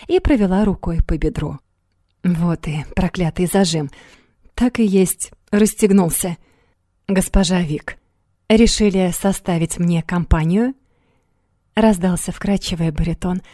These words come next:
Максимилиано Молинаро. Аннет соскочила со стола и схватилась за сердце.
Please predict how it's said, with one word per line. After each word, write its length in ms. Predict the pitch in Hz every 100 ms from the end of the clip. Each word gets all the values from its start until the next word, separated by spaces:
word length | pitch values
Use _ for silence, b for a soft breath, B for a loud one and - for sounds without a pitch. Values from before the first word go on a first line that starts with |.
| b
Максимилиано 880 | 202 208 - 196 175 156 151 165 185
Молинаро. 760 | 175 165 165 147 131 143 139 - b b b b b b _ -
Аннет 520 | 233 220 214 208 - 208
соскочила 580 | 240 - 240 - 190 170
со 140 | 180
стола 380 | - 208 220 185 B B
и 80 | 294
схватилась 580 | - 262 - 233 226 208
за 100 | 220
сердце. 480 | - 165 - 170